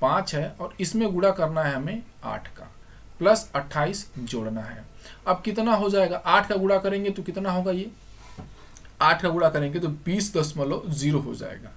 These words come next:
ठीक है, क्योंकि पच्चीस का गुणा आठ में करेंगे तो दो सौ होगा और एक अंक पे दशमलव होता है, एक अंक पे दशमलव लगा देंगे और इसमें जोड़ना है अट्ठाईस,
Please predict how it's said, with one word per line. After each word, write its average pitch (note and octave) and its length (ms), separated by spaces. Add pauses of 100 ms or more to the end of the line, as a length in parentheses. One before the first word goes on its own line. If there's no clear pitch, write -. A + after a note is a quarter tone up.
(140)
ठीक A3 140
है, E3+ 120 (280)
क्योंकि F#3+ 200
पच्चीस F#3 300
का G3+ 80
गुणा F#3 180
आठ D#3+ 200
में F3+ 100
करेंगे F#3 240
तो D3+ 100
दो C3 220
सौ F3+ 180
होगा F3+ 360 (260)
और D3 160 (100)
एक F#3 140
अंक G3 120
पे F#3+ 120
दशमलव F#3+ 280
होता G3+ 160
है, - 60
एक D3+ 120
अंक D3+ 160
पे G#3 60
दशमलव C#3 400
लगा A#2 160
देंगे A2+ 360 (280)
और E3 100
इसमें E3+ 200
जोड़ना F3+ 300
है G#3 160
अट्ठाईस, - 640